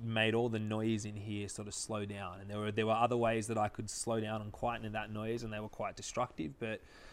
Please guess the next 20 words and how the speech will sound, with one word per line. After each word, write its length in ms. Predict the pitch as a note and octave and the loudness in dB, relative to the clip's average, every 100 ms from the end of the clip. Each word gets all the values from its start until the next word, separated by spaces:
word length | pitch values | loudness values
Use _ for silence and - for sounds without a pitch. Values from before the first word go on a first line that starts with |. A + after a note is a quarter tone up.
| - - - | -20 -18 -12
fitness 480 | - - - A#2 G#2+ | -8 0 2 4 2
for 80 | G#2+ | 0
me 140 | A2 | -2
has 200 | A2 G2+ | 2 2
always 240 | G#2 G2+ G2+ | 2 2 0
been 140 | G#2 | -2
a 60 | G2+ | -4
positive. 480 | - G#2 G2+ G2 - | -2 -2 -2 -6 -8
I 40 | G2 | -10
think 200 | G#2+ G#2+ | -8 -4
second 360 | - C3+ C3+ B2 | 2 2 2 0
to 100 | A#2 | 2
that 140 | A2+ | 4
is 140 | A2+ - | 2 0
to 120 | G#2+ | -2
learn. 380 | G#2 A2+ G#2 G2+ | -2 -2 -4 -6
Like, 140 | - | -4
I 40 | G#2 | 0
love, 420 | G#2+ A2 A2 G#2+ - - - - - - - | 4 6 6 2 -10 -18 -18 -20 -20 -20 -14
uh, 40 | A#2 | -4